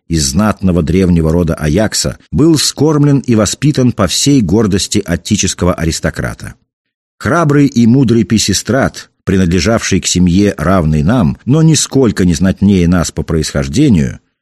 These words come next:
более знатного рода, чем род моего отца, не существует, сумел овладеть верховной властью.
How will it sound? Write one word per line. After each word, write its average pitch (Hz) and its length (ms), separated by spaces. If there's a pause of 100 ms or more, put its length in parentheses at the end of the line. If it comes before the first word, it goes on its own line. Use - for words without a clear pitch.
(160)
более 120 420
знатного 98 500
рода, 101 420
чем 92 320
род 87 240
моего 82 280
отца, 95 380
не 87 180
существует, 76 760 (180)
сумел 147 540
овладеть 127 560
верховной 104 460
властью. 62 500